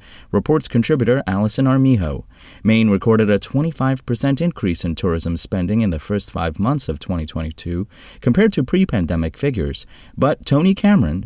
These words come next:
the C E O of the Maine Tourism Association, acknowledged that solving staffing issues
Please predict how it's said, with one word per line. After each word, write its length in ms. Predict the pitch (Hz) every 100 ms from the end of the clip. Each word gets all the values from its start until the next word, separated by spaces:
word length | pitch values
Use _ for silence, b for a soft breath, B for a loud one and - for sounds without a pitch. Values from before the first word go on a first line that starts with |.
| -
the 100 | -
C 360 | 104 92 95
E 60 | 90
O 100 | 104
of 100 | 120
the 100 | 82
Maine 300 | 82 95 110
Tourism 360 | 104 104 101 101
Association, 680 | - 104 - 104 120 135 - B B -
acknowledged 880 | 101 110 147 143 76 69 - -
that 240 | 92 87 -
solving 480 | - 120 135 143 131
staffing 420 | - 101 113 120
issues 400 | 117 - 123